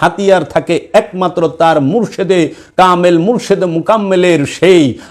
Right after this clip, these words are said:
আল্লাহর যে নূরের চেহারা। কারণ আল্লাহ নিজে বলছেন, রসুল নিজে বলছেন, "খালাকাল্লাহু আদামা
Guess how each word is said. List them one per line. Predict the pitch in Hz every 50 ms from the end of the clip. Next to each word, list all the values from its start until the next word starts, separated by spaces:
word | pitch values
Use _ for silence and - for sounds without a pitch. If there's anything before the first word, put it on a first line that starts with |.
| -
আল্লাহর | - 143 175 190 180 175 175 170 165 165 165 165 156 143
যে | 127 156 160 156
নূরের | 151 147 170 190 180 185 175 151 131 -
চেহারা। | - 139 123 113 156 170 165 165 151 135 123 - - - -
কারণ | 147 151 165 170
আল্লাহ | 170 175 175 175 175
নিজে | 165 165 196 180 185 208 196
বলছেন, | 170 151 170 165 156 - - 170 160 156
রসুল | 156 156 - - 190 185 180
নিজে | 190 226 233 226 226
বলছেন, | 190 185 175 151 - - - 175 175 160 139
"খালাকাল্লাহু | - 160 147 175 151 165 170 170 165 170 185 170 143 160
আদামা | 170 - 160 180 185 170 156 175 165 170 160 151